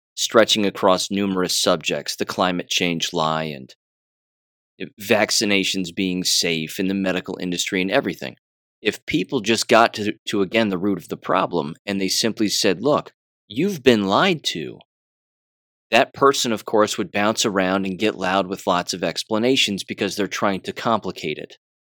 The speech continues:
And they're having a hard time recognizing that the simplest explanation is the one that is the most correct. And it's just that people have been lied to.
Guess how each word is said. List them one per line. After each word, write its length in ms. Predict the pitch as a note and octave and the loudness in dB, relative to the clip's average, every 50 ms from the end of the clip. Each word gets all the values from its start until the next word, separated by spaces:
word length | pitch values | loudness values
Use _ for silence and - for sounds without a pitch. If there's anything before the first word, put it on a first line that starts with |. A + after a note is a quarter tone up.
| _ _ _ _ _ _ _ _ | _ _ _ _ _ _ _ _
And 100 | - G2+ | -4 -2
they're 60 | G2+ F#2+ | -2 0
having 320 | G2+ A2 G#2+ G#2+ A2 G#2 | 2 2 2 2 2 0
a 80 | G2+ F2+ | 0 0
hard 260 | F#2 G2 G2+ G2+ - | 2 2 2 2 2
time 280 | - A2+ G2 F#2+ G2 | 0 0 2 4 4
recognizing 800 | G#2+ B2+ D3 - G#2 F#2+ F#2+ E2+ D#2+ D#2 D#2+ D2+ E2 E2+ F2+ F#2 - _ _ _ _ _ _ _ _ _ _ _ _ _ - | 4 4 4 2 -2 -4 -2 -2 -2 -4 -4 -6 -8 -10 -10 -10 -14 _ _ _ _ _ _ _ _ _ _ _ _ _ -6
that 120 | G#2+ G#2 | -4 -2
the 100 | - G2+ | -2 -2
simplest 600 | - - - - B2 B2+ B2+ B2+ B2+ B2 A2+ - - | 0 0 2 2 0 0 0 2 2 2 2 0 -2
explanation 840 | - G#2 G#2 - - - - G#2 F#2 F#2+ G2+ G#2+ - - G#2+ F#2 F2 | -2 -2 -2 -2 -4 -4 -4 -2 0 0 0 0 0 0 -2 -2 -4
is 240 | - G2 F#2 - - | -4 -6 -6 -4 -2
the 120 | - F#2+ | -2 -2
one 500 | E2 E2+ G2+ G#2+ G#2+ F#2+ D#2+ D2+ D#2 - _ _ - | -2 0 0 0 0 0 -2 -4 -8 -12 _ _ -2
that 120 | G2+ F#2+ F2 | -2 0 0
is 180 | E2+ D#2 - | -2 -4 -4
the 100 | - G#2 | -4 -2
most 280 | F2 E2 D#2+ D#2+ - - | -2 -2 -2 -2 -4 -6
correct. 560 | - - G#2+ A2+ B2 G#2+ D2+ B1 - - - - _ _ _ _ _ _ _ _ _ _ _ - | -6 -4 -2 0 0 0 -2 -6 -12 -16 -20 -20 _ _ _ _ _ _ _ _ _ _ _ -6
And 140 | G#2 G#2+ A2 | -4 -4 -2
it's 140 | F#2+ - | -2 -4
just 300 | - - A#2 G#2 - - - | -4 -2 -2 -2 -2 0 -2
that 160 | G#2+ - - | -2 -2 -2
people 380 | - - A2 F#2+ - F2+ E2 D#2 | -6 -6 -6 -6 -6 -6 -6 -6
have 220 | F2+ E2+ E2+ E2 | -6 -6 -6 -6
been 160 | F2 F#2 F2 | -6 -6 -4
lied 440 | E2+ E2+ F2+ F#2+ G2 F#2+ F#2 G#2 - | -2 -2 0 0 0 0 -2 -4 -8
to. 240 | - - - G1+ | -12 -12 -12 -12